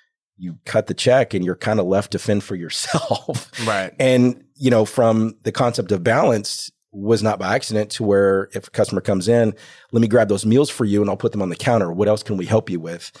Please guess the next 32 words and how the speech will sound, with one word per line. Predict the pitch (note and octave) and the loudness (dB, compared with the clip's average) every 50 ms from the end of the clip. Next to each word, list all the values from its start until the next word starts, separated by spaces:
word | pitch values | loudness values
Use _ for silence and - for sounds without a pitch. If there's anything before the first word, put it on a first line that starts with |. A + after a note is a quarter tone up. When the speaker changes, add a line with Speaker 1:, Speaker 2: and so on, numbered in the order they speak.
| - - - - _ - | -20 -20 -20 -10 _ -4
Speaker 1:
It's | D#3 - - | -4 -2 0
the | F#3+ | -2
same | - - - C3 B2 A2+ | -2 0 0 0 2 4
way | A2 G#2+ A2+ | 4 4 4
when | G#2+ G#2+ G#2 | 4 2 0
somebody | - - A#2 G#2+ G#2 G2+ | 0 -2 -2 -2 -2 -2
comes | G2 - G#2+ G2+ F2+ F#2+ | -2 -2 -2 -2 0 0
in | G#2 G#2 G#2 G2 | 0 -2 -2 -2
to | - - A#2 G#2+ G2+ G2 F#2+ F#2+ F#2+ F#2+ - - | -4 -4 -2 -2 0 0 -2 -2 -4 -6 -8 -6
wanna | - G2 G2+ G2 | -4 -2 -2 -2
be | F#2 G2 | 0 -2
a | F2+ | -2
franchisee. | - A2 G#2 G2 - G2+ F#2 F2 F#2 B2 E3+ - - - _ _ _ _ _ _ _ _ _ _ _ _ | -2 -2 -2 -2 0 0 0 0 -2 -6 -6 -8 -10 -14 _ _ _ _ _ _ _ _ _ _ _ _
From | - - - A#2 A2 | -6 0 2 2 4
day | G2+ A#2 A2 | 4 4 4
one, | G#2+ B2+ C3+ - E2+ E2 - _ _ _ _ | 4 2 0 0 -2 -6 -10 _ _ _ _
the | F#2 G2+ F#2 | -6 -4 0
day | A2+ A2 A2+ A2+ | 2 2 4 4
that | G#2+ G#2+ - | 2 2 2
the, | - G#2+ G2 F#2+ F#2+ F2+ F#2 F2 - F2+ | 2 2 4 4 4 2 0 -2 -8 -10
the | G2 - | -6 -2
L | G#2+ G#2 | 0 2
O | G2 F#2 | 4 4
I | G#2 A#2 C3 | 4 4 4
is | G#2 - | 2 0
signed, | - A2 F#2 F#2 F#2 F#2 F#2 F#2 F#2 - _ _ _ _ _ _ _ _ _ - | 0 0 0 2 2 0 0 -2 -4 -6 _ _ _ _ _ _ _ _ _ -6
it's | A2 G#2+ - - | -6 -4 -2 0
a | G2+ F#2 F#2+ | -2 0 0
hand-holding | G#2+ G#2+ A2 G#2+ G#2+ G#2+ G2 A2 G2 | 0 0 0 2 2 0 0 0 -2
process | F2 - G#2 A2+ B2 - - G2 E2+ D#2+ - | 0 0 0 0 0 0 0 0 0 -2 -2
to | - F#2+ | -6 -6
help | E2+ - - A#2+ A#2+ - - - - | -6 -2 0 0 0 0 -2 -8 -14